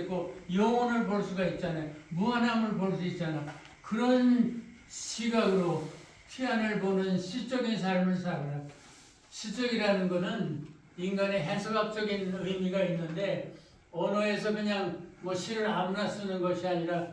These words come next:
시원한 심벌, 거기에 그 언어에 담긴 농축된 의미를 통해서 다시 보는 거예요. 그러니까 이 우리가 시적인 눈으로 우리가 이 세상을 다시 보고 살자는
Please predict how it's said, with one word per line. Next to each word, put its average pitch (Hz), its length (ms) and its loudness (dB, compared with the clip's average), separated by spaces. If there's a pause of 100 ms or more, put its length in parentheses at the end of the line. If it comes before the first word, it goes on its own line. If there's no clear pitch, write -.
(320)
시원한 226 600 0
심벌, 214 640 0 (280)
거기에 208 360 -2
그 196 560 0 (200)
언어에 220 520 2
담긴 196 520 0
농축된 214 840 0 (380)
의미를 226 680 0
통해서 190 680 -2 (260)
다시 196 320 -2
보는 208 320 0
거예요. 143 360 -4
그러니까 190 280 -4
이 190 400 2 (340)
우리가 180 260 -2
시적인 220 580 -4
눈으로 180 720 2 (360)
우리가 175 500 0 (180)
이 175 140 -2
세상을 170 640 -4
다시 160 340 -10
보고 202 260 -2
살자는 180 800 -2